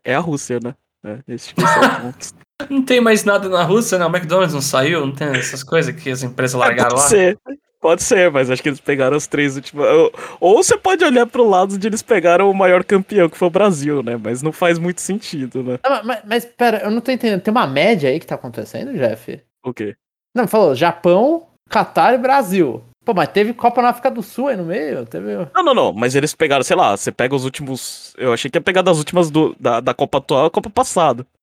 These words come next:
Speaker 1: Mas pegou, tipo, a Copa de casa, a Copa atual e a Copa retrasada.
Speaker 3: Faz nem sentido isso.
Speaker 2: <laughs> Não.
Speaker 1: Ah, então.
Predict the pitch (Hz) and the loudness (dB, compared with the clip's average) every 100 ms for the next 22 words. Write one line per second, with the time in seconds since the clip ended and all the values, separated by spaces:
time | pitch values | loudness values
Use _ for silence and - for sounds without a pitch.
0 | - 131 - 143 135 - - 123 113 - | -2 -2 0 -2 -2 -4 -6 -6 -6 -14
1 | - 131 156 - 135 139 - 131 196 247 | -8 -4 -4 -2 -4 -2 2 2 4 2
2 | - 165 - 143 139 131 135 180 233 220 | 0 0 -2 -2 0 2 4 4 4 2
3 | 220 226 240 254 247 190 165 143 117 - | 2 4 2 4 2 4 2 0 -4 -12
4 | _ _ _ _ _ 302 285 294 285 349 | _ _ _ _ _ 2 4 2 4 2
5 | - - 294 320 196 151 127 - 107 113 | 2 0 2 4 4 2 0 -6 -6 -6
6 | 135 160 240 - - - 143 156 - 120 | -6 0 0 2 0 0 0 -2 -2 -4
7 | - | -6